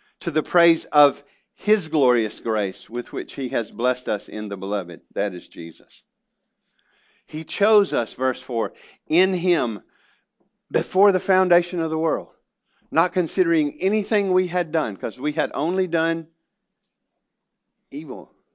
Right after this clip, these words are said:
"All have sinned and fall short of the glory of God." We'll see that in a minute. Look at, look at Jesus. And I really encourage you to go read John seventeen and hear Jesus pray for his church, including you.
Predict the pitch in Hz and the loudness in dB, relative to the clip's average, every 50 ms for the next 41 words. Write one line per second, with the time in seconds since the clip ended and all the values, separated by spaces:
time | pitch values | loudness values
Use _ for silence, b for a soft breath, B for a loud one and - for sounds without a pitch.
0 | _ _ _ _ _ _ _ _ _ _ _ _ _ _ _ _ _ _ _ _ | _ _ _ _ _ _ _ _ _ _ _ _ _ _ _ _ _ _ _ _
1 | _ - 127 143 151 160 151 - - 151 135 127 120 117 107 - 120 107 101 - | _ -2 -2 -2 0 -2 -4 -6 -4 -6 -4 -4 -4 -6 -6 -6 -6 -6 -6 -8
2 | - 110 104 101 90 95 85 98 95 92 90 80 78 85 78 - - _ _ _ | -10 -10 -10 -10 -12 -14 -12 -12 -12 -12 -12 -14 -16 -18 -20 -20 -20 _ _ _
3 | _ _ _ _ _ _ _ _ _ _ _ _ _ _ _ _ _ _ _ _ | _ _ _ _ _ _ _ _ _ _ _ _ _ _ _ _ _ _ _ _
4 | _ _ _ _ _ _ _ _ _ _ _ _ - - 117 113 113 113 110 101 | _ _ _ _ _ _ _ _ _ _ _ _ -12 -8 -6 -4 -2 -2 -4 -4
5 | 98 92 87 90 85 82 85 - _ _ _ _ _ _ _ _ _ - 151 180 | -6 -8 -10 -14 -14 -16 -18 -20 _ _ _ _ _ _ _ _ _ -2 -2 0
6 | - 240 - 151 143 135 165 190 196 247 165 143 139 151 185 190 180 147 131 - | 0 0 -4 -4 -4 -4 -4 -2 -2 -2 -6 -6 -4 -4 -4 -2 -2 -4 -6 -6
7 | - - - - 185 196 175 180 190 190 180 165 156 151 143 - 165 175 165 151 | -8 -10 -6 -2 -2 0 4 4 4 6 6 4 4 2 0 0 0 0 0 0
8 | - 151 135 139 127 147 147 139 139 147 147 143 123 135 139 135 139 127 127 - | -2 -4 -4 -2 2 2 2 2 2 0 -2 -2 -2 -2 -2 -2 -2 -2 -4 -2
9 | 139 127 127 131 117 - - 151 147 135 123 120 117 107 147 156 160 160 151 127 | -4 -4 -4 -6 -8 -6 -6 -4 -4 -4 -4 -6 -8 -6 -4 -2 -2 -2 -4 -4
10 | 123 147 147 135 120 120 107 - - - - 147 147 135 120 - B B B B | -6 -8 -8 -8 -8 -12 -12 -14 -10 -2 0 2 2 2 0 -2 B B B B
11 | B B - - 135 123 110 131 120 - - - - - 170 160 147 131 - - | B B -4 -2 -2 -2 -2 -4 -10 -10 -12 -14 -8 -2 0 0 0 0 -2 -8
12 | - 131 127 120 - - - 151 151 151 143 127 127 117 117 120 127 123 107 87 | -10 -8 -8 -8 -8 -8 -4 -2 0 0 0 -2 -4 -6 -6 -4 -4 -6 -6 -8